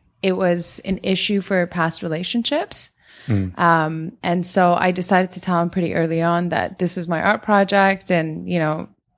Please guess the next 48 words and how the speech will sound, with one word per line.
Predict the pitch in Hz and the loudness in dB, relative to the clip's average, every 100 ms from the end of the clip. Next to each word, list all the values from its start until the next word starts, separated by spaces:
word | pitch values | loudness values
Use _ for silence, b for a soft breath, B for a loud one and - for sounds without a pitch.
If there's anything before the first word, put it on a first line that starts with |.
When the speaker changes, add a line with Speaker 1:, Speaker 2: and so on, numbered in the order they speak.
| - | -2
Speaker 1:
what | 180 | 0
do | 185 | 2
you | 202 | 0
think | - 294 294 | 0 -2 -2
of | 185 | -2
it? | - - - B B B B B _ | -2 -6 -10 B B B B B _
And | 202 185 180 180 180 185 _ | 2 4 4 2 -4 -8 _
he | - 226 247 | -4 0 2
was | 294 | 2
like, | 226 190 185 180 - | 4 4 2 -2 -6
"I | - | 0
think | 233 277 | 2 2
it's | 214 - | 0 -2
genius. | - 196 262 247 175 185 | -2 2 2 2 0 0
I | |
think | 190 196 | -2 -2
that's | 202 196 | -2 -2
so | - - 202 | -2 2 2
funny." | 180 180 202 220 160 - _ _ _ _ _ - | 0 0 2 0 -4 -16 _ _ _ _ _ -2
Um, | 175 165 160 160 | 4 4 4 0
and | 180 | 0
I | 175 | 0
said, | 180 190 | 0 0
"You | |
don't | 180 | 0
have | 175 | 0
a | 165 | -2
problem | - 247 277 | 0 2 4
with | 202 190 | 0 0
it?" | |
And | 180 | -2
he's | 185 190 | -2 -2
like, | 196 190 | -4 -2
"No, | 190 254 262 | 2 2 4
I | 180 | 2
think | 180 208 214 | 2 0 0
it's | 214 202 | -4 0
really | 214 220 | 2 2
great. | 180 214 254 | 2 2 4
I | 180 | 2
think | 196 | 2
you | 208 | 0
should | 202 196 | -2 -2
totally | 220 214 214 | 2 2 0
work | 208 254 - | -2 -2 -4
on | 170 | -4
it." | - 139 | -4 0
Speaker 2:
Yeah. | 120 | 0